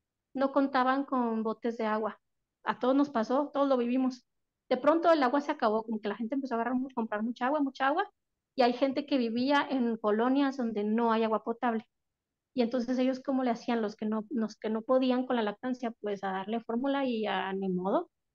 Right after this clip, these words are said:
con agua no potable y, y a no lavar los biberones, nomás medio enjuagarlos con agua no potable y pues ni modo. ¿Qué,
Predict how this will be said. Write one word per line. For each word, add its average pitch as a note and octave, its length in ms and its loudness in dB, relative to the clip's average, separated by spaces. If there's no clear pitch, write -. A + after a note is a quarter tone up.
con G#3+ 200 0
agua A3 360 2
no A#3+ 200 0
potable C4+ 680 0
y, A3+ 460 -2
y A3+ 140 0
a G#3+ 80 2
no G#3+ 140 2
lavar A#3 280 2
los C4 120 2
biberones, C4+ 440 0
nomás A3 360 0
medio B3+ 180 0
enjuagarlos A3+ 680 -4
con G3+ 180 -6
agua F#3+ 220 -2
no A3+ 120 -2
potable B3 560 -2
y C4 240 -2
pues F#3 180 -4
ni F#3+ 80 -2
modo. F#3+ 300 -4
¿Qué, C4 180 2